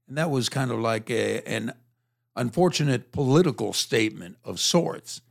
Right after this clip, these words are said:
And so I'm gonna, uh, lose my job because of that statement. But they were open-minded over there at the station, knew that nothing was mean-spirited out of it. It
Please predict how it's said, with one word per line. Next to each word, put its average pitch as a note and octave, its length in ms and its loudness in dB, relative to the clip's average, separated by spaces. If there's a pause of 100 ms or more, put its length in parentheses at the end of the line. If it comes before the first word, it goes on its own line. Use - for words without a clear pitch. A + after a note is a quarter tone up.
(360)
And G#2+ 140 -4
so A2 460 0
I'm G#2+ 180 -4
gonna, G2+ 380 -2
uh, F#2+ 340 -2 (460)
lose B2 240 0
my A#2 120 -2
job A2+ 260 -2
because G#2+ 300 -6
of G#2+ 80 -6
that - 100 -10
statement. A#2 400 -8
But G2 160 -4 (580)
they E3 60 0
were E3+ 160 4
open-minded A#2 560 0
over G2+ 200 0
there G2+ 200 2
at - 100 -4
the - 60 -10
station, G2+ 460 -4
knew G#2 180 -4
that F#2+ 80 -8
nothing G2+ 380 -8
was F#2 180 -12
mean-spirited G#2+ 1040 -2
out E2 200 -8
of E2+ 100 -8
it. A#2+ 120 -2
It G#3 60 -18